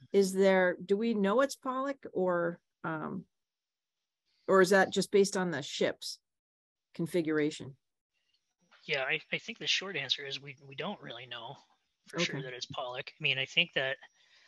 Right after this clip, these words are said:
Speaker 2: um, uh, you know, the, there was a, a, I can't remember if it was last year or the year before where, you know,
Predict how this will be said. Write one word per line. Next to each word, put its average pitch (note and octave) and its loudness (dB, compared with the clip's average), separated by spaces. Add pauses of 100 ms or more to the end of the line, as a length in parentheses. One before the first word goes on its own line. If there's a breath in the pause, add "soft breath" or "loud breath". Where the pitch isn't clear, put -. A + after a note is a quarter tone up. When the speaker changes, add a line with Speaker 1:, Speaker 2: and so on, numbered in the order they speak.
(180 soft breath)
Speaker 2:
um, A#2+ -14 (1120 soft breath)
uh, C3+ -10 (1500 soft breath)
you E3+ -8
know, C3+ -8
the, C3+ -10 (420)
there D3 -4
was C#3+ -4
a, B2+ -4 (1040)
a, C3 -4
I - -4
can't B3+ -8
remember F#3+ -8
if E3+ -10
it D#3+ -10
was C#3+ -8
last D3+ 0
year D3 -2
or C#3 -2
the C3+ -6
year C#3+ -2
before B2+ -8
where, B2 -8
you C#3+ -4
know, B2 -10